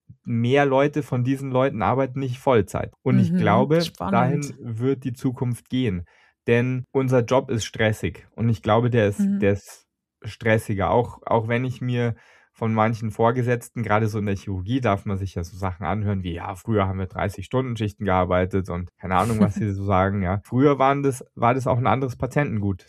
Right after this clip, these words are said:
Speaker 1: das man behandelt hat. Und da waren auch, glaub ich, viele administrative und Dokumentationsaufgaben
Speaker 2: Ja.
Speaker 1: nicht so, wie sie jetzt sind.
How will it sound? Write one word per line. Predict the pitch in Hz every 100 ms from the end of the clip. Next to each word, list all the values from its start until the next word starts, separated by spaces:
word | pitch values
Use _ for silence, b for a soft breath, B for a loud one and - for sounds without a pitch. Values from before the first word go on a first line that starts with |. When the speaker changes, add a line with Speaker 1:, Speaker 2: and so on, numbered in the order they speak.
| -
Speaker 1:
das | 98 107
man | 95
behandelt | 87 92 90 90 98
hat. | 120 -
Und | 107 104 104
da | 107 95
waren | 101 107 117 82
auch, | 101 98 -
glaub | 98 101
ich, | 98
viele | - 107 107 110 -
administrative | 107 117 117 113 - - 98 - 143 139
und | 110 104
Dokumentationsaufgaben | 110 101 104 98 95 - - 120 131 127 - 120 117 107 107 113
Speaker 2:
Ja. | 117
Speaker 1:
nicht | 127 -
so, | 123 113
wie | 113
sie | 107
jetzt | 104 127 131 -
sind. | 139 135